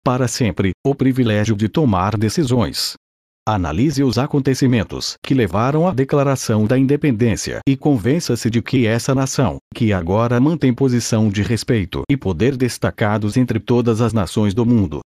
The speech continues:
nasceu de uma decisão criada por um grupo de mente superior, que consistia de cinquenta e seis homens. Note bem o fato de que foi a decisão deles que assegurou o sucesso dos exércitos de Washington,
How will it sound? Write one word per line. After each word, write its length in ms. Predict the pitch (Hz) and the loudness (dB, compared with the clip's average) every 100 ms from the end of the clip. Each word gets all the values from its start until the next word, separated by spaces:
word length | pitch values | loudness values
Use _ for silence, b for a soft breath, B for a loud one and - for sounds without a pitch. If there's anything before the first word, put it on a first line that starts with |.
| - | 0
nasceu 540 | 135 127 - - 131 | 2 2 -2 -2 0
de 100 | 113 | 0
uma 200 | 131 151 | 0 0
decisão 480 | 143 143 143 98 139 | -2 0 -2 0 0
criada 580 | 151 185 117 104 120 131 | 0 0 2 2 0 0
por 160 | 123 120 | 2 2
um 100 | 107 | 2
grupo 360 | 113 117 131 | 2 0 0
de 100 | 120 | 2
mente 340 | 113 107 110 117 | 2 2 0 -2
superior, 680 | 131 131 123 131 90 69 - - | -2 0 2 2 2 -2 -10 -8
que 120 | - 113 | -4 0
consistia 640 | 131 - 107 - 143 151 | 0 0 -4 -2 0 2
de 140 | 135 131 | 0 -2
cinquenta 480 | - 104 143 160 | -2 0 0 0
e 80 | 143 | -2
seis 320 | - 135 131 | 0 0 2
homens. 500 | 123 101 67 57 - - _ _ _ _ - | 2 2 -2 -6 -10 -12 _ _ _ _ 0
Note 340 | 113 107 107 | 2 2 0
bem 300 | 101 104 104 | 0 2 2
o 40 | 107 | 0
fato 400 | - 113 117 123 | -2 -2 0 -2
de 120 | 123 | 0
que 160 | 127 | -2
foi 200 | 117 131 | 0 2
a 80 | 120 | 2
decisão 520 | 117 143 113 120 107 - | 0 -2 0 2 0 -4
deles 420 | 90 120 110 107 | 0 2 2 -2
que 180 | - 95 | -2 -2
assegurou 600 | 98 - 113 101 101 120 | 0 0 0 0 2 0
o 40 | 113 | 0
sucesso 560 | 139 - 135 139 120 | -4 -4 -4 -2 -2
dos 200 | 110 120 | 0 0
exércitos 640 | 131 107 104 - 104 113 104 | 0 0 0 -2 -2 -2 0
de 100 | 147 | 0
Washington, 560 | 117 123 - 87 71 | 0 0 -2 -6 -8